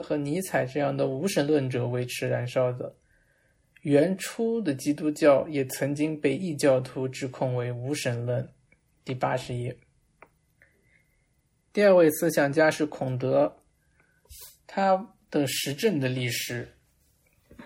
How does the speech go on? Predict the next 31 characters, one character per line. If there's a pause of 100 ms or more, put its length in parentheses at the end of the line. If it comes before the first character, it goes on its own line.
(1300)
实
证
的
历
史
要
联
系
一
切
事
件
与
起
源
和
目
标。 (1080)
在
黑
格
尔
那
里， (760)
绝
对
的
精
神
宗
教